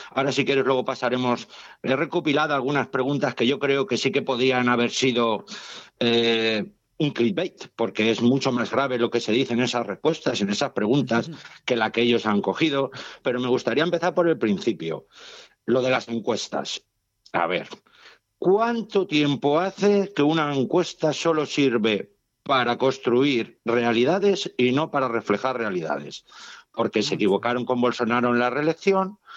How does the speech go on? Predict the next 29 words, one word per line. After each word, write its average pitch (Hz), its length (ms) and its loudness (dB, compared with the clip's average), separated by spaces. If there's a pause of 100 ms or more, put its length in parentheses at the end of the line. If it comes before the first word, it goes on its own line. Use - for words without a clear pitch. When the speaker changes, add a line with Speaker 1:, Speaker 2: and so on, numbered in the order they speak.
Speaker 1:
se - 160 -4
equivocaron 98 480 0
con 135 200 -2
Trump, 180 340 -2 (240)
se - 140 -2
equivocaron 104 640 0
con 139 180 0
el 147 120 0
Brexit. - 480 0 (480)
Oye, - 460 -2 (100)
en 107 240 0
julio 180 600 2
daban 180 400 -2
mayoría 156 420 2
absoluta 139 640 0 (180)
a 110 160 -2
la 110 140 -2
derecha 135 400 -2
en 123 100 -4
este 123 240 -2
país. 123 400 -6 (460)
Todos, 233 600 -4 (540)
todos 185 580 -2 (600)
daban 147 280 0
mayoría 117 460 2
absoluta, 90 640 -4 (560)
la 98 160 0
cagaron 98 460 -4
también. 120 480 -2